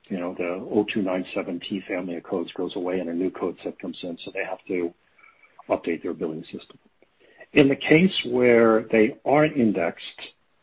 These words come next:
we feel that we're in a stronger position relative to these plans because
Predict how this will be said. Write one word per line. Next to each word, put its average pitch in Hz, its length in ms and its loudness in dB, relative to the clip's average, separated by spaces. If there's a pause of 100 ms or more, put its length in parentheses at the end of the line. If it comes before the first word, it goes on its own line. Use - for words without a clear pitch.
(400)
we 131 280 0
feel 127 160 6
that 117 120 2
we're 107 180 4
in 107 80 -2
a 101 40 -4
stronger 110 460 -2
position 101 560 -2
relative 92 540 -2 (220)
to 90 400 -6 (140)
these 98 160 0 (120)
plans 90 420 -4
because 95 420 -6